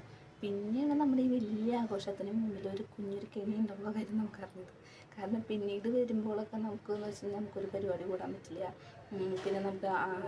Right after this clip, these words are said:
എങ്ങോട്ടെങ്കിലും പോണ സമയത്താണെങ്കിൽ പോലും നമുക്ക് ഇങ്ങനെയാണെങ്കിൽ നമുക്ക് ആ ഒരു ഇത് പോവും, അമ്പലത്തിൽ പോകാൻ പറ്റുന്നില്ല, ഒന്നും പോകാൻ പറ്റുന്നില്ല. പിന്നെയാണ് നമുക്ക് ഇതിൻ്റെ വലിയ, ഏറ്റവും വലിയൊരു, ഏഹ്, ഇത് അത്ര ആഘോഷിച്ചതിൻ്റെ പിറകിൽ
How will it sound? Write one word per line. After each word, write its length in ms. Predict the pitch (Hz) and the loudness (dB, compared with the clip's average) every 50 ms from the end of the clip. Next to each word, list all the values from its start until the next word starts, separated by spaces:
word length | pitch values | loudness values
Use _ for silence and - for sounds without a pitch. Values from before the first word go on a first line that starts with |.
| 208 - | -4 -2
എങ്ങോട്ടെങ്കിലും 480 | - 208 208 202 202 202 202 202 208 - | -2 -2 0 0 0 0 0 0 -4 -4
പോണ 260 | - 220 214 196 196 196 | -4 -2 -2 -2 -2 -4
സമയത്താണെങ്കിൽ 680 | - 214 214 214 196 196 196 - 196 190 190 190 190 | -4 -2 -2 -2 -2 -4 -6 -8 -8 -8 -6 -4 -6
പോലും 300 | 190 - 208 196 196 196 | -6 -6 -10 -10 -8 -6
നമുക്ക് 220 | 196 185 190 - 202 | -6 -6 -6 -6 -6
ഇങ്ങനെയാണെങ്കിൽ 520 | 196 196 202 202 196 196 190 190 196 220 - - - - - - - | -4 -4 -2 -2 -2 -4 -4 -4 -4 -6 -6 -8 -18 -20 -16 -6 -2
നമുക്ക് 260 | 196 190 190 190 196 | -2 -2 -2 0 -2
ആ 120 | 196 196 | 0 0
ഒരു 240 | 202 202 202 196 202 | 0 0 0 2 2
ഇത് 260 | 202 202 196 - 196 190 - | 2 2 0 -2 -6 -6 -2
പോവും, 420 | 196 180 170 175 175 180 190 190 | -2 -2 -2 -2 -4 -4 -4 -4
അമ്പലത്തിൽ 460 | 196 196 190 190 185 175 180 - 196 185 | -2 -2 -2 -2 0 -2 -2 -2 -2 -4
പോകാൻ 320 | 190 208 202 190 190 190 | -2 0 0 0 0 -2
പറ്റുന്നില്ല, 440 | 185 175 - 190 185 180 180 185 175 175 180 | -4 -6 -6 -10 -10 -10 -8 -6 -6 -4 -2
ഒന്നും 380 | 180 185 196 202 196 196 202 | -2 -2 -2 -2 -2 -2 -2
പോകാൻ 300 | 214 214 214 202 196 196 | 0 0 0 0 0 0
പറ്റുന്നില്ല. 460 | 196 190 - - - 190 190 180 170 175 - - - - - - - - | -2 -4 -4 -6 -8 -8 -8 -6 -6 -6 -6 -8 -14 -20 -20 -16 -8 -4
പിന്നെയാണ് 420 | 185 190 190 202 226 240 233 233 | -4 -2 0 2 2 2 2 4
നമുക്ക് 300 | 226 226 220 208 - 220 | 4 2 2 0 0 -2
ഇതിൻ്റെ 320 | 214 202 208 202 202 202 | -2 0 0 2 2 4
വലിയ, 300 | 214 208 202 190 185 151 | 2 2 2 0 0 0
ഏറ്റവും 300 | 185 190 - - 196 202 | 0 -2 -2 -4 -2 -2
വലിയൊരു, 380 | 214 208 202 208 208 202 208 214 226 226 - - - - - - | 0 0 0 0 2 2 4 2 2 0 -4 -12 -18 -18 -12 -6
ഏഹ്, 260 | 202 190 190 190 185 190 190 - - - - - | -4 -2 0 0 0 -2 -4 -8 -14 -16 -10 -8
ഇത് 180 | 208 - 208 190 185 - - - - - - | -6 -4 -4 -4 -4 -6 -10 -18 -18 -16 -14
അത്ര 240 | 170 - - - 175 | -14 -8 -4 -2 0
ആഘോഷിച്ചതിൻ്റെ 760 | 196 226 226 220 208 196 196 208 196 - - 202 202 202 226 254 262 - - - - - - | 0 0 0 2 2 2 2 2 0 0 0 0 2 4 4 4 4 2 -4 -14 -16 -14 -6
പിറകിൽ 440 | - 196 196 220 196 196 202 214 233 | -4 -2 0 0 2 2 2 4 4